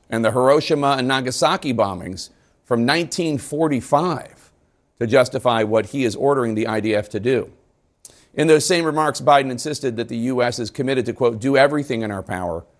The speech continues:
to hold Hamas accountable, every single thing in our power. They're animals. They're animals. They exceeded anything that any other terrorist group has done of late," unquote. Yet, there are quite obviously thousands and thousands of innocent people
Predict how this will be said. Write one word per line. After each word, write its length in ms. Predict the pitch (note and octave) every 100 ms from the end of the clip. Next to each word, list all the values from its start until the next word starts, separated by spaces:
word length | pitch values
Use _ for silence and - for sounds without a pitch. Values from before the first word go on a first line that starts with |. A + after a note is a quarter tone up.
| _ _ _
to 120 | C#3
hold 280 | D3+ D#3 B2
Hamas 340 | A#2+ A2 G#2
accountable, 540 | F#2+ G2+ F#2+ F#2+ F#2+ -
every 300 | C#3+ B2 A#2
single 380 | - C3 A2 G2+
thing 180 | C3
in 100 | A#2+
our 140 | G2 F#2
power. 480 | - A#2+ B2+ A#2+ A#2 _ _ _
They're 220 | - A#2 C3+
animals. 580 | C#3+ C3 G2 - - - _ _
They're 220 | A#2+ B2
animals. 560 | C#3 C3+ G#2 - - - _ _ -
They 220 | B2 B2+
exceeded 500 | A2+ - D#3 C3+ A#2+
anything 640 | D#3 E3+ D#3 B2 F#2+ F2 G2
that 160 | A#2 A#2
any 280 | C#3+ D3 C#3
other 240 | C3 B2
terrorist 480 | A2+ D3 B2+ A2+ A2
group 220 | C3+ A#2+
has 220 | B2 A#2
done 260 | G2 A2+ A#2
of 200 | - A2
late," 240 | A#2+ D#3 B2
unquote. 560 | G#2 F#2+ A2 E2 - - _ _ _ _ _ _ -
Yet, 500 | D3+ C#3 - - - _ _ _ _ _ _ _
there 140 | C#3 C#3+
are 80 |
quite 220 | C3+ E3+ C#3+
obviously 460 | C#3+ C3+ C#3 D3
thousands 440 | B2+ B2 B2 C3 B2
and 140 | B2
thousands 440 | A#2 G2+ G#2 B2
of 140 | A2+ G#2+
innocent 340 | A2 A2 A#2
people 440 | A#2 G2+ A2 A2+